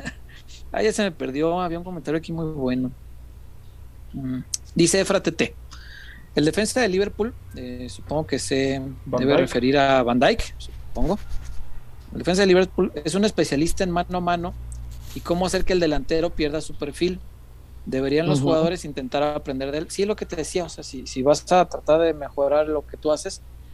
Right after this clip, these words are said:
Speaker 1: está bien inspirarte en los que mejor hacen lo que tú haces.
Speaker 3: Fíjate,
Speaker 1: Eso
Speaker 3: eso
Speaker 1: está maravilloso, buenísimo.
Speaker 3: en una
Speaker 1: Y Va-, Van Dijk es cierto, ¿eh? Van Dijk estudia muy, pero es que, güey, no es
Speaker 3: Pero
Speaker 1: solamente
Speaker 3: además
Speaker 1: lo que les dan los entrenadores, que sí se lo dan, pero también el,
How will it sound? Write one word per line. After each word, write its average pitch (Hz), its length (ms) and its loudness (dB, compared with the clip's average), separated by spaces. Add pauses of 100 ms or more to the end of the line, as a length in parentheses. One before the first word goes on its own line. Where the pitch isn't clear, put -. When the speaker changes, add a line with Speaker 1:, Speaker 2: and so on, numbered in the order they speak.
(180)
Speaker 1:
está - 260 2
bien 180 240 6
inspirarte 165 520 2
en 180 80 -2
los 151 100 -4
que 139 120 -4
mejor 156 580 0
hacen 156 360 -2
lo 175 140 -4
que - 80 -14
tú 196 320 0
haces. 247 400 -2
Speaker 3:
Fíjate, 233 300 6
Speaker 1:
Eso 190 120 6
Speaker 3:
eso 254 200 4
Speaker 1:
está 214 280 4 (140)
maravilloso, 143 800 -2 (260)
buenísimo. 170 440 2
Speaker 3:
en 247 60 4
una 269 160 0 (340)
Speaker 1:
Y 151 100 4
Va-, 147 200 4
Van 135 220 2
Dijk 208 340 4
es 208 80 0
cierto, - 300 0
¿eh? 208 40 0
Van 156 160 -2
Dijk 214 200 -2
estudia 226 380 -2
muy, 220 220 -2
pero 139 120 -4
es 156 80 -6
que, 214 160 2
güey, 139 340 -2 (540)
no 147 220 4
es 165 100 2
Speaker 3:
Pero - 60 -12
Speaker 1:
solamente 196 400 6
Speaker 3:
además 214 120 6
Speaker 1:
lo 202 120 6
que 151 100 0
les 131 200 4
dan 156 120 6
los 180 140 2
entrenadores, 151 420 0
que 127 120 -10
sí - 140 -10
se - 140 -4
lo 135 160 0
dan, 160 220 4 (640)
pero 139 160 -2
también 151 400 0
el, 123 140 -6